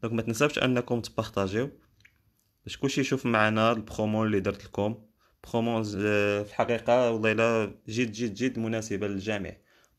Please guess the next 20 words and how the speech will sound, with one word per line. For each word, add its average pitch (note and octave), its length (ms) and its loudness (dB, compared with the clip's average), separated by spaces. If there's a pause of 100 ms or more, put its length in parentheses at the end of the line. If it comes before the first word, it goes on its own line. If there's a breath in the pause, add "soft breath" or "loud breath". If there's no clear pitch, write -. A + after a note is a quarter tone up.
دونك F#2+ 200 -6
كي A#2 120 -4
قلت B2+ 200 4
لكم A#2+ 380 0
راه G2+ 240 2
اي C3+ 160 4
وحده B2+ 220 0
تقد G#2+ 280 -6
تشري G2+ 260 -2
دابا F#2+ 220 0
الذهب. F#2+ 440 -2 (360 soft breath)
دونك - 180 -12
من F#2+ 220 -4
ميتين F#2+ 340 2
وسبعين A2 400 2
درهم A2+ 240 2
وانتم G2+ 280 -2
طالعين G2+ 580 -2 (260)
كلكم G2+ 320 -6
تشريو. - 280 -10